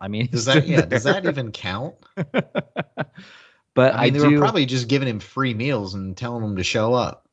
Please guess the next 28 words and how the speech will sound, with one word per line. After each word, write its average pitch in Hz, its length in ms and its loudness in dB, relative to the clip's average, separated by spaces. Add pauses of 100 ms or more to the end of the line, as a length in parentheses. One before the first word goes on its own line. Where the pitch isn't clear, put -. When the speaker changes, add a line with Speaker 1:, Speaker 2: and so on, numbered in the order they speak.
(500)
Speaker 1:
Dude, 175 140 6
Speaker 2:
Give 127 120 6
him 123 60 4
a 113 60 6
Speaker 1:
it - 60 4
Speaker 2:
whistle. 147 720 2 (260)
Speaker 1:
Yeah, 139 380 0 (140)
it, 135 380 -8
it 202 60 2
was 147 180 0
just 185 340 -4
the 117 80 -4
feeling 139 760 -2
of 95 220 -4
that 95 320 -2
game. 87 460 -8 (480)
I 123 80 2
remember, 123 560 2
like, 92 280 -2
when 101 200 -2
J 107 240 0
T 107 200 -4
went 101 220 -4
down, 101 240 -2
and 95 200 -4
I 95 100 0
know 101 180 -4
that 82 160 -8